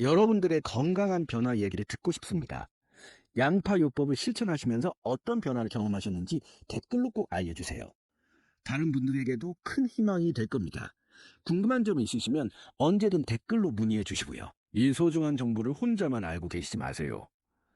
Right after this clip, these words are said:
주변의 가족과 친구들에게도 꼭 공유해 주시기 바랍니다. 하루의 작은 관심이 누군가의 생명을 구할 수 있습니다. 특히 고혈압, 당뇨, 혈관 질환으로 고생하고 계신 분들에게는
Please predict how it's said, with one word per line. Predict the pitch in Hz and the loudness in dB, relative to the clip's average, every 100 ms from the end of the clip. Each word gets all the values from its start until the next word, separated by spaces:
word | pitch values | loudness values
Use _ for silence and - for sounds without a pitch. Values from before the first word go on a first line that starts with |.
| _ - - - | _ -20 -20 -10
주변의 | - 156 180 117 | -2 2 2 0
가족과 | - - 127 - 71 - | -2 -4 -4 -4 -6 -8
친구들에게도 | - 226 202 156 107 - - - | -4 -2 0 0 -2 -2 -8 -2
꼭 | 190 - | -2 -2
공유해 | - 143 165 180 | -2 0 2 0
주시기 | 151 139 139 | 0 -2 -6
바랍니다. | - 98 78 65 | -4 -4 -4 -6
하루의 | 60 - _ _ _ _ _ _ _ _ - - - | -12 -14 _ _ _ _ _ _ _ _ -20 -20 -14
작은 | - - - _ | -14 -14 -20 _
관심이 | - - - - - _ | -16 -14 -14 -18 -20 _
누군가의 | - - - 659 - | -20 -20 -20 -20 -18
생명을 | - _ 117 _ | -18 _ -20 _
구할 | - 113 | -20 -18
수 | - - | -18 -14
있습니다. | - - - - - _ _ _ _ _ - | -14 -14 -20 -20 -20 _ _ _ _ _ -12
특히 | - 170 | -10 -10
고혈압, | 139 131 87 71 _ - | -12 -16 -16 -20 _ -14
당뇨, | - 107 123 131 | -12 -12 -14 -16
혈관 | 117 185 170 127 | -14 -14 -14 -14
질환으로 | - 101 87 95 | -14 -14 -20 -20
고생하고 | - 131 143 135 107 | -18 -16 -14 -16 -16
계신 | 95 107 | -14 -14
분들에게는 | 98 90 85 87 - | -16 -20 -18 -18 -20